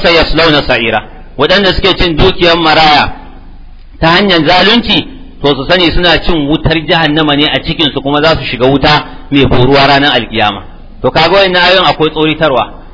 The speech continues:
Kar ka kusanci dukiyar maraya sai ta hanya mai kyau, ta hanyar gyara, ta adalci. In ka ci dukiyar maraya, to ka cutar bulbul a cikin ka, kuma za ka tashi a wut-, cikin wutar jahannama ranar alkiyama, za a kona ka.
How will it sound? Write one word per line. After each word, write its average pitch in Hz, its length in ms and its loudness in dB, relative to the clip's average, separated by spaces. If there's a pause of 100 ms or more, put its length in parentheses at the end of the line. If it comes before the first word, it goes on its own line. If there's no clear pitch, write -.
(120)
Kar 226 160 2
ka 220 100 0
kusanci 180 380 -2
dukiyar 202 400 0
maraya 190 680 2
sai 160 120 -2
ta 160 120 -2
hanya 147 300 0
mai 117 160 -4
kyau, 120 140 -4
ta 123 100 -4
hanyar 123 300 0
gyara, 104 300 -2 (540)
ta 143 80 0 (160)
adalci. - 420 -2 (580)
In 220 180 2
ka 226 120 0
ci 220 140 -2
dukiyar 208 420 2
maraya, 202 640 2
to 160 100 2
ka 175 260 2
cutar 180 320 0
bulbul 139 340 0
a 123 100 2
cikin 131 320 -6
ka, 107 100 -2 (340)
kuma 170 200 0
za 190 180 2
ka 170 100 0
tashi 175 280 0
a 139 80 2
wut-, 156 180 -2
cikin 180 260 -2
wutar 180 240 0
jahannama 156 460 0
ranar 156 300 0
alkiyama, 143 420 0
za 147 160 4
a - 60 0
kona 123 320 0
ka. 110 140 0